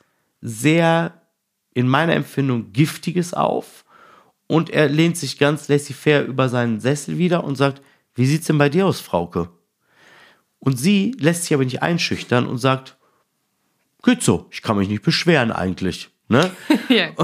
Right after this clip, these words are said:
Speaker 1: Und dann sagt er, „Ja, das, äh, freut mich für dich. Bei mir ist es, ich glaub, ich krieg jetzt Geld überwiesen.“ Und das Interview endet quasi damit, dass Frauke Ludowig mit der Eingangsfrage, wer ist Gil Ofarim wirklich, gestartet ist. Das sagt sie auch nochmal.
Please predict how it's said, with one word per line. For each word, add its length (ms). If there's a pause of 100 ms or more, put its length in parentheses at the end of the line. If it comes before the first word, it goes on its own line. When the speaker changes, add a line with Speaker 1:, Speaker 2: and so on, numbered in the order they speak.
(200)
Speaker 1:
Und 120
dann 140
sagt 200
er, 100
„Ja, 180
das, 380
äh, 260
freut 360
mich 160
für 140
dich. 340 (100)
Bei 120
mir 220
ist 140
es, 400
ich 140
glaub, 180
ich 120
krieg 140
jetzt 220
Geld 180
überwiesen.“ 340 (420)
Und 100
das 140
Interview 560
endet 420
quasi 500
damit, 340
dass 160
Frauke 400
Ludowig 680 (1160)
mit 180
der 160
Eingangsfrage, 1080 (880)
wer 220
ist 180
Gil 120
Ofarim 480
wirklich, 400
gestartet 560
ist. 160
Das 140
sagt 240
sie 120
auch 160
nochmal. 420